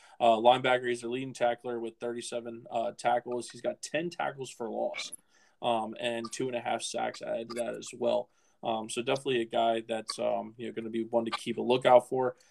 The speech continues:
Uh, they also have a pretty good guy in their secondary who's, uh, uh, Cameron Kitchens. Um, he's got twenty-five tackles and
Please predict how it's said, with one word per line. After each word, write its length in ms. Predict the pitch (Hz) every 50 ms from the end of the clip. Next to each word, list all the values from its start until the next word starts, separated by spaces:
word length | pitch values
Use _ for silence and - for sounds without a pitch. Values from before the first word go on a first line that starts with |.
| _ _ -
Uh, 200 | 113 113 110 107
they 80 | 117
also 240 | 123 139 151 - 165
have 80 | 151 143
a 60 | 131
pretty 260 | 120 - 143 135 135
good 220 | 123 127 131 123 120
guy 180 | 120 120 120
in 80 | 117 113
their 100 | 113 113
secondary 680 | - - 127 127 131 131 127 131 131 131 135 131 131
who's, 380 | 127 131 120 117 113 113 - - -
uh, 340 | - 120 113 110 107 98 - - - _ _ _ -
uh, 200 | - 120 113 110
Cameron 340 | - - - 131 123 117 110
Kitchens. 460 | _ - 151 151 - 180 180 180 - - _ _ _ - - - _ -
Um, 380 | - 120 117 110 110 110 107 107
he's 360 | - 123 123 120 117 113 -
got 180 | - 127 117 -
twenty-five 520 | - - 143 147 135 - 127 123 123 120
tackles 540 | - 139 131 131 131 - 135 135 131 127 - -
and 260 | - 120 113 113 110